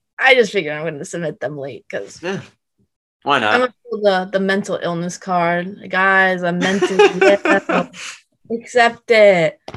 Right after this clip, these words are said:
Speaker 1: Um, but I'm halfway through, you know, it is a little tough when you don't go to class and don't know
Speaker 2: Yeah.
Speaker 1: any of the material. But it's fine. I just kinda, like, did what I had to do.
Speaker 2: Yeah.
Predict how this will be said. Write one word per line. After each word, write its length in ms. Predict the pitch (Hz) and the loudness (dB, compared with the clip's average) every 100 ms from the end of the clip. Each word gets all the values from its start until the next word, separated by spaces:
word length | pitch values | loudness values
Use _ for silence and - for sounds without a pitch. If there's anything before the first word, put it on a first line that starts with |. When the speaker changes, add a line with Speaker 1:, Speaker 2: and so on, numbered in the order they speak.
| - _ _ _ | -20 _ _ _
Speaker 1:
Um, 600 | - 196 190 175 160 190 - _ _ _ - | -2 2 2 0 -4 -10 -16 _ _ _ 2
but 160 | 214 | 4
I'm 120 | 196 226 | 4 0
halfway 320 | 240 262 285 | -2 0 -2
through, 540 | 285 262 254 254 254 - | -2 0 4 4 2 -4
you 120 | 226 | -6
know, 340 | 220 208 208 - | -2 0 -2 -2
it 120 | 190 | -2
is 140 | 202 240 | -2 0
a 40 | |
little 180 | 311 349 | -2 -2
tough 560 | 349 285 262 247 247 - _ _ | -4 0 2 2 0 -6 _ _
when 280 | 214 208 | -6 -4
you 100 | 196 | -2
don't 300 | 175 214 233 | -2 0 0
go 120 | 208 185 | 0 -2
to 80 | 175 | -4
class 680 | - 165 147 139 190 - - | -4 -2 0 -2 -4 -10 -12
and 120 | 175 | -6
don't 100 | 143 | 0
know 100 | 147 | 2
Speaker 2:
Yeah. 60 | 151 | 2
Speaker 1:
any 160 | 233 | 0
of 80 | 202 _ | -2 _
the 80 | 170 | -14
material. 680 | - 170 160 160 156 180 - _ _ _ _ _ _ _ _ _ _ _ _ _ | -4 -2 -2 -2 -4 -6 -10 _ _ _ _ _ _ _ _ _ _ _ _ _
But 240 | 311 359 - _ _ _ - | 0 0 0 _ _ _ -6
it's 120 | - | -2
fine. 280 | 466 240 185 | 0 0 0
I 120 | - | 0
just 180 | 233 247 | 0 -2
kinda, 240 | 247 226 214 | -4 -2 0
like, 440 | 196 180 165 - _ _ _ _ _ _ _ _ _ _ _ _ _ _ _ - | 0 0 -2 -6 _ _ _ _ _ _ _ _ _ _ _ _ _ _ _ -18
did 120 | 185 | -12
what 100 | 190 | -10
I 40 | |
had 100 | 202 | -8
to 60 | 190 | -6
do. 240 | 226 220 - _ _ _ - | -4 -6 -10 _ _ _ -4
Speaker 2:
Yeah. 320 | 139 127 92 | -2 -2 -4